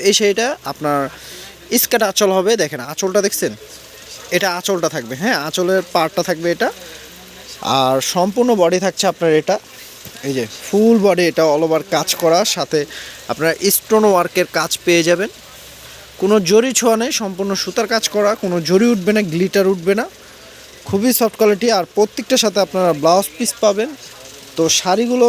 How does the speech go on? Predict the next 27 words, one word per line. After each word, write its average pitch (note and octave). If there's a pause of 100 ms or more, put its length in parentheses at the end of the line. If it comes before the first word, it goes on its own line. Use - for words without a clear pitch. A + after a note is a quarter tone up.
(140)
মিনিমাম G#3+ (100)
প্রাইস F3+
আছে G3 (600)
পাঁচ G#3+ (100)
থেকে G#3+ (120)
ছয় G3+
হাজার F#3
টাকা। G#3+ (640)
এত - (680)
সফট G3+
কোয়ালিটি, A3 (320)
একবারে F#3 (220)
আপডেট E3 (100)
মডেলের, E3+
নতুন E3+ (100)
ডিজাইনের। D#3 (560)
তো E3 (200)
আমরা F#3+
কিন্তু G#3+ (240)
একবারে F#3 (400)
ডিসকাউন্ট E3+
একটা - (200)
অফার E3 (100)
প্রাইজে D3+ (240)
দিব D#3+ (1160)
মাত্র E3+ (200)
পঁচিশশো G3